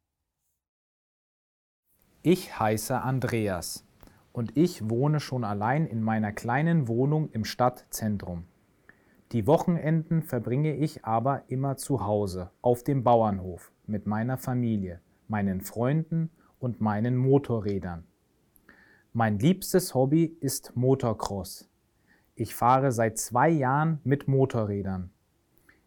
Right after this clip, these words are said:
Ich kann dabei meine Ausdauer, Kraft und Geschicklichkeit trainieren. Das gefällt mir. Außerdem kann ich dabei viel mit meinen Freunden unternehmen.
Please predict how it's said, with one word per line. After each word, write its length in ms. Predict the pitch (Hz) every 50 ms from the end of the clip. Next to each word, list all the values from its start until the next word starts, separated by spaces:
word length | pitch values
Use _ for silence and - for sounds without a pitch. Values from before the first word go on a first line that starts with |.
| _ _ _ _
Ich 220 | - - - -
kann 220 | - 120 127 127
dabei 320 | 123 123 117 107 120 123 120
meine 380 | 117 113 107 104 101 92 -
Ausdauer, 760 | - 123 143 165 165 - - 165 160 160 165 165 160 160 160 - _ _ _ _ _
Kraft 600 | - - 110 110 113 139 - - - - - - _ _
und 320 | - 151 185 196 196 196 -
Geschicklichkeit 1040 | 147 139 - - 135 131 - - 139 127 - - - 127 131 131 - - - _
trainieren. 680 | - - 135 135 131 139 135 131 117 107 98 92 87 - _ _ _ _ _ _ _ _ _ _ _ _ _ -
Das 260 | 117 113 - - -
gefällt 560 | - 139 135 - 139 135 127 117 - - -
mir. 260 | 107 101 92 90 90 - _ _ _ _ _ _ _ _ _ _ _ _ _ _ _ _
Außerdem 680 | - 123 139 170 170 - 185 160 170 175 180 180 175 - _ _ _ -
kann 220 | - 135 135 143
ich 140 | 143 135 -
dabei 380 | 135 123 104 120 120 123 123
viel 400 | 117 - - - 160 175 185 180
mit 220 | 165 139 127 - -
meinen 500 | 117 117 123 127 135 135 139 139 131 - -
Freunden 640 | - - 120 127 131 131 135 127 110 113 110 98 98
unternehmen. 800 | - 120 113 104 - 107 104 107 104 101 98 95 92 87 87